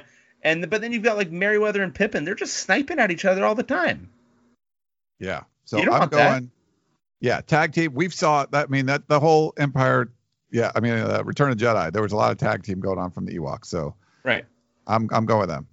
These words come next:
Speaker 1: And then C, all out epic battlefront. I think this is obvious. Um, it's Ewoks.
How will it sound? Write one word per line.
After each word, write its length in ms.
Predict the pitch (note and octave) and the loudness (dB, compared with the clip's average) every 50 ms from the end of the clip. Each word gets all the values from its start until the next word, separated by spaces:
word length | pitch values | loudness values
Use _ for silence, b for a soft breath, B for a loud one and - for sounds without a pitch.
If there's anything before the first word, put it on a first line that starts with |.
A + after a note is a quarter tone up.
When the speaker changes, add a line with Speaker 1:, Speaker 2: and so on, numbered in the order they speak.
| _ _ _ _ - | _ _ _ _ -2
Speaker 1:
And 100 | C3+ C3+ | 0 2
then 140 | C#3 C3+ B2+ | 2 2 0
C, 280 | C3 - D#3 C#3+ C3 - | 0 0 2 2 2 4
all 200 | - C3 C3+ C3 | 4 6 6 6
out 260 | B2+ B2 A#2 - - - | 6 6 4 2 -2 -2
epic 260 | B2 - A#2+ G#2+ - | -2 -2 -2 -6 -2
battlefront. 560 | - A#2+ A#2 A2 G#2+ - - - A2 G#2 - | 2 2 2 2 0 -4 -4 -4 -4 -4 -2
I 60 | - | -4
think 200 | A#2 A#2+ A2 G2 | -2 -2 -4 -2
this 180 | G#2+ A2 F#2+ F#2 | -4 -8 -8 -6
is 80 | F#2 G2+ | -2 0
obvious. 560 | G#2+ A2 A2 F2+ F2+ F2 F2+ F#2 - - - _ - | 2 2 2 0 -2 -6 -6 -6 -8 -12 -18 _ -10
Um, 300 | - F#2 F2+ F2 F2 F2 | -8 -8 -6 -6 -8 -10
it's 80 | F#2+ B2 | -6 -6
Ewoks. 460 | D3 C#3+ G#2 - - _ - - | -2 -2 -2 -4 -6 _ -20 -20